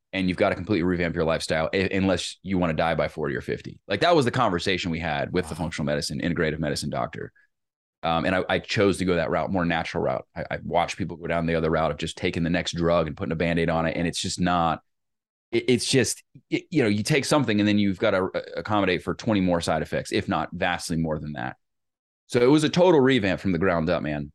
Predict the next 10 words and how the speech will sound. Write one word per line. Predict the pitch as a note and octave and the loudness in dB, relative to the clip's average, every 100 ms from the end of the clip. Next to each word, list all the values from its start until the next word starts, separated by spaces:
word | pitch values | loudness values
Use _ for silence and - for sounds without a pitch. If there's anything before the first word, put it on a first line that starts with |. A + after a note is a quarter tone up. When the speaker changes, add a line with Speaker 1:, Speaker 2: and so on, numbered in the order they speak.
| _ | _
Speaker 1:
And | F2+ E2 | -2 2
so | G2+ F#2 F2+ E2 | 4 6 6 4
that | F2 A#2 G#2+ | 2 0 2
business, | A#2 A2 E2 | 2 2 0
we | F#2+ | -2
chose | F2+ F#2+ F2 | 0 0 0
to | D#2+ | 0
walk | F2+ F2 | 0 0
away | D2+ D2 D#2+ | 0 -2 -4
from | D2+ A1+ A#1 | -6 -6 -8